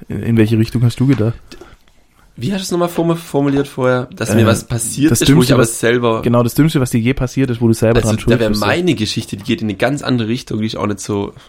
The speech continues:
Speaker 2: witzig eigentlich. Äh, da hab ich als, ich weiß nicht, wie alt ich war, als Kind war irgendwas, so, so Aufruhr zu Hause. Ich weiß gar nicht mehr, was der Grund war. Auf jeden Fall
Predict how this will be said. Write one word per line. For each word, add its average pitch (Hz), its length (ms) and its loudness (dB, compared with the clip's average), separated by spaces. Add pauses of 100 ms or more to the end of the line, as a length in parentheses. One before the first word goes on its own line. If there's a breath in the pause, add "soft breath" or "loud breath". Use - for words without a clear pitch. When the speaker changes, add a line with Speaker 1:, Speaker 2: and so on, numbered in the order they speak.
(180)
Speaker 2:
witzig - 440 -8
eigentlich. - 420 -6 (600 soft breath)
Äh, 98 380 0
da 104 140 -4
hab 107 120 -2
ich 113 140 -6
als, - 260 -6
ich - 140 -10
weiß 139 240 -6
nicht, 110 120 -4
wie 104 80 0
alt 104 180 2
ich - 160 -8
war, 101 120 0
als 101 220 -6
Kind 160 400 -4 (720 soft breath)
war 104 200 -10
irgendwas, 147 880 0 (240)
so, 101 400 -4
so - 200 -6
Aufruhr 151 500 0
zu 139 180 -6
Hause. 151 300 -4
Ich 110 100 -6
weiß 110 160 -6
gar - 120 -2
nicht 139 60 0
mehr, 127 60 0
was 120 120 -4
der 110 100 -8
Grund 139 340 -2
war. 110 180 2
Auf 107 140 -4
jeden 117 200 2
Fall 113 320 0